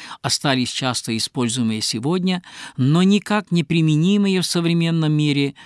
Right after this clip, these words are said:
культ доблестной защиты Родины и параноидальное ощущение опасности извне. Все их надежды были связаны с детьми,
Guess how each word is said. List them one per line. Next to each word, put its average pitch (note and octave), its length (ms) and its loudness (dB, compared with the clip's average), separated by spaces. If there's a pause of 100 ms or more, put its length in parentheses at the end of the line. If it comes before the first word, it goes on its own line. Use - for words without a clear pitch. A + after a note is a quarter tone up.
(140)
культ D#3 540 -2
доблестной A#2 640 -2
защиты D3 580 -2
Родины D3 520 0 (420)
и C#3+ 100 2
параноидальное D3+ 1040 2
ощущение D3 840 0
опасности - 800 -6
извне. G#2+ 480 -4 (260)
Все - 220 2
их G3 240 2
надежды E3+ 520 2
были D#3+ 200 -2
связаны C#3+ 560 0
с G#2+ 100 -4
детьми, C#3 580 -2